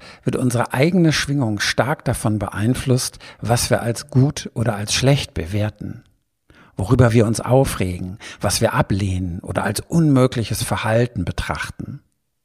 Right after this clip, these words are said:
Es geht nicht darum, alles gut zu finden, was du wahrnimmst. Es geht darum, dass du selbst in einem ausgeglichenen Zustand bleibst und dir die Geschehnisse einfach neutral anschauen kannst.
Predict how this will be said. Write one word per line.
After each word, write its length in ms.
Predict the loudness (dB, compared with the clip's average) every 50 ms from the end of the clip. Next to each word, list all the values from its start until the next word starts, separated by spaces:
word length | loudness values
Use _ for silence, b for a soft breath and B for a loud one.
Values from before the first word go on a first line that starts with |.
| _ _ _ _ _ _ _ _ _ _ _ _ _ _ _ _ _ _ _ _ _ B B B B B B B B B B
Es 140 | -2 4
geht 160 | 4 4 6 6
nicht 200 | 4 4 6 4
darum, 260 | 6 6 6 4 4
alles 360 | 4 4 4 4 4 2 0
gut 240 | 2 2 2 2 2
zu 100 | -4 -4
finden, 440 | -4 -2 -2 -4 -4 -4 -6 -8 -8
was 200 | -8 -8 -8 -8
du 200 | -8 -8 -4 -4
wahrnimmst. 760 | -4 -4 -4 -6 -6 -8 -8 -10 -12 -14 -16 _ -20 -20 _ _ b b b b b b b b b b b b b b -2 -2
Es 160 | -2 0 0
geht 180 | -4 -2 -2
darum, 460 | 0 0 0 2 2 2 4 2 0 2
dass 200 | 0 -2 -2 0
du 100 | -4 -4
selbst 380 | -2 0 0 0 0 -2 -6
in 100 | -6 -6
einem 240 | -6 -6 -6 -8 -8 -6
ausgeglichenen 880 | -4 -2 -2 -2 -2 -2 -6 -4 -2 -4 -4 -4 -4 -2 -2 -2 -2 -4
Zustand 640 | -6 -8 -10 -8 -8 -10 -8 -8 -8 -8 -8 -10 _
bleibst 560 | -12 -12 -12 -12 -14 _ -18 -18 -18 _ -20 B B B B B B B B
und 140 | -8 -4 -4
dir 80 | -4
die 120 | -4 -2 -2
Geschehnisse 720 | -2 0 0 0 2 2 2 2 2 0 -2 -4 -6 -4
einfach 380 | -4 -4 -4 -4 -4 -6 -4 -2
neutral 640 | -2 -2 -2 -2 -4 -6 -8 -8 -4 -4 -4 -4 -4
anschauen 580 | -2 -4 -2 -2 -4 -6 -6 -8 -10 -12 -12
kannst. 520 | -14 -14 -14 -14 -14 -16 -20 -20 _ _